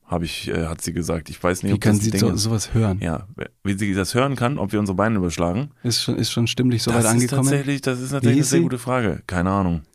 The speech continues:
Speaker 2: Keine Ahnung, was soll der Scheiß?
Speaker 1: Ja, ich war auch
Speaker 2: Hast du
Speaker 1: tatsächlich recht.
Speaker 2: Superpowers oder was?
Speaker 1: Ja, ich hab mir auch direkt gedacht, lass mich doch meine Beine,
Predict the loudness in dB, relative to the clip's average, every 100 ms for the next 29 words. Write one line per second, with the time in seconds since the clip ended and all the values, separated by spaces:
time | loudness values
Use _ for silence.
0 | 0 4 8 8 8 6 4 4 6 4
1 | 2 0 0 2 2 2 2 2 2 2
2 | 2 4 2 4 2 4 2 0 0 0
3 | 0 0 -2 0 0 0 0 -2 -2 -2
4 | -2 -2 -2 0 0 2 2 2 2 2
5 | 2 0